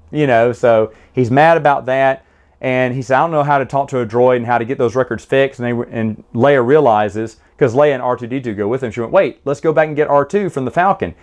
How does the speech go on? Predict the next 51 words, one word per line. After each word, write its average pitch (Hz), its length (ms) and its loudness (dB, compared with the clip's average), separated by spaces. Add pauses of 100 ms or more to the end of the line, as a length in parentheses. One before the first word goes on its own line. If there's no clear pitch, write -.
(220)
He 202 180 2
can, 147 260 0
you 160 120 0
know, 110 200 4
talk 123 260 -2
to 123 40 -4
that 113 160 -2
droid 143 340 2
and 110 80 -2
get 107 160 -6
your 127 120 0
record 143 260 -2
straight." 90 200 -2
And - 60 -12
he's 110 120 -8
like, 117 120 -2
"Yeah." 151 340 2 (340)
When 151 160 2
they 127 120 0
go, 156 380 4
they 135 140 -4
find 139 260 -2
out 139 120 -4
that 135 100 -8
the 156 80 -4
Jawas 196 760 0 (340)
have 135 260 0
stolen 104 640 0 (120)
R 123 200 0
two 120 120 -8
D 107 160 -6
two. 85 220 -8
So 123 140 -8
now 180 160 2
they 180 80 -2
have 151 120 -2
to 123 160 -10 (160)
track 139 280 -4
down 123 320 -4 (420)
R 139 160 4
two 127 120 -6
D 165 180 -4
two 135 240 -4
and 120 100 -4
the, 113 240 -4
uh, 123 80 4
the 113 140 -6
Jawas 151 400 0
that 123 160 -6
stole 185 300 -4
him. 82 260 -16